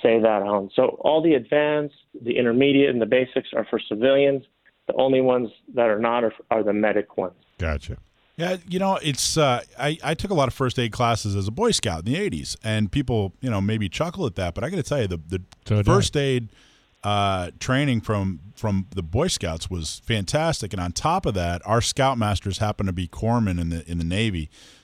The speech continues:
Speaker 3: So you got a little extra, um, a little extra on top of, of the, the, you know, the basics. But the, uh,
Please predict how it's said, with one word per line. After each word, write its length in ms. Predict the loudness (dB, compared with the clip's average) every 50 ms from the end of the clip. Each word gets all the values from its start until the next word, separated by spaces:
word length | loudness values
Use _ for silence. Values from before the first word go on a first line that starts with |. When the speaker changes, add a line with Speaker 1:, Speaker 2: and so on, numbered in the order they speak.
| _
Speaker 3:
So 120 | -4 -2 -2
you 100 | 0 0
got 140 | 0 2
a 40 | 2
little 240 | 2 2 2 2 2
extra, 540 | 2 0 -2 -6 -6 -4 -2 -2 -2 -4 -6 -8
um, 500 | -6 -6 -4 -4 -4 -4 -6 -6 -8 -10 -8
a 80 | -6
little 240 | -4 -2 0 0 0
extra 280 | 0 -2 -4 -6 -6 -6
on 120 | -6 -6
top 320 | -4 -4 -4 -2 -2 -4 -4
of, 220 | -6 -6 -8 -10
of 240 | -10 -8 -8 -6 -6
the, 280 | -6 -6 -6 -8 -10 -12 -10
the, 360 | -8 -8 -6 -6 -8 -10 -10
you 100 | -8 -8
know, 160 | -6 -6 -6
the 80 | -8 -10
basics. 640 | -10 -8 -8 -6 -6 -6 -6 -8 -8 -10 -12 -14 -14 _ _ _ _ _ _ _ _ -4
But 340 | 0 2 2 2 0 -2 _ _ _
the, 540 | -8 -2 0 2 2 4 2 2 0 -2 -4 -8 _ _ _ _ _ _ _ _ -6
uh, 500 | -4 -4 -2 -2 -4 -4 -6 -8 -10 -12